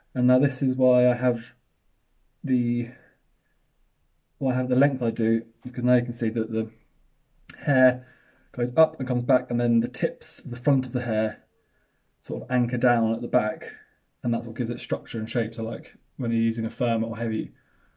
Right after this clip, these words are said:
oil base pomade, I can go out, I live in Northern Ireland, I can go out in the wind and the rain and it just doesn't, it doesn't even move. It's firmly set into place. So just dragging it up, and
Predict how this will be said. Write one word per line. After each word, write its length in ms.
oil 140
base 480
pomade, 340
I 60
can 160
go 140
out, 180
I 60
live 120
in 80
Northern 200
Ireland, 360
I 60
can 120
go 100
out 160
in 120
the 80
wind 280
and 100
the 40
rain 340
and 140
it 120
just 160
doesn't, 280
it 60
doesn't 160
even 160
move. 360
It's 500
firmly 420
set 240
into 240
place. 420
So 220
just 240
dragging 240
it 60
up, 120
and 100